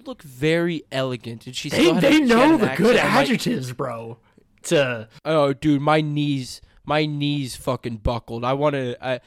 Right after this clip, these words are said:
Speaker 1: I wanted to, I wanted to call, I, like, I wanted to, like, call her as soon as she left, bro. I,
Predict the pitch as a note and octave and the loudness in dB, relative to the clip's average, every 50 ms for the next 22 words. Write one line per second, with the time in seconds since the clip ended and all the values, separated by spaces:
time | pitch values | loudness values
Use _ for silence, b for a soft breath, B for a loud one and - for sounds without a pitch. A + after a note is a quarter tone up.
0 | b b b b - C3+ D3 D#3+ E3 D#3+ D#3 C#3 - - D#3+ C#3+ B2 - - A#2+ | b b b b -4 -2 0 2 0 0 0 -4 -4 -4 -4 -4 -6 -6 -6 -4
1 | C#3+ D3+ D#3+ D#3 D#3 - - C3+ - - - D3 C#3+ C#3+ - - C#3 C#3 C3 C3+ | -2 -2 -2 -2 -4 -6 -10 -12 -8 -6 -2 0 0 0 0 -2 -4 -6 -6 -6
2 | - C#3 D3 D#3 D#3 D3+ - D3+ C3+ C3+ C3 A#2+ A#2+ A#2 _ - - C#3+ B2+ C3 | -4 -4 -4 -4 -4 -6 -10 -14 -12 -10 -8 -8 -8 -10 _ -12 -10 -6 -4 -2
3 | C3 C3 A#2+ A2+ A#2+ A2+ A2 A2+ A2 A2+ - _ _ _ _ - - C3+ C3+ C3+ | -2 -2 -2 -2 -6 -8 -10 -10 -14 -16 -18 _ _ _ _ -18 -14 -12 -10 -8
4 | C#3 C3 - - C#3 C3+ B2+ - C3+ B2 A2+ A#2+ A#2+ A#2 G#2+ - - - G2+ G2 | -8 -8 -6 -6 -6 -6 -6 -8 -10 -10 -8 -8 -8 -10 -10 -14 -18 -20 -18 -18
5 | G2+ G#2 A2+ G2+ A#2 A#2+ | -16 -16 -14 -14 -12 -14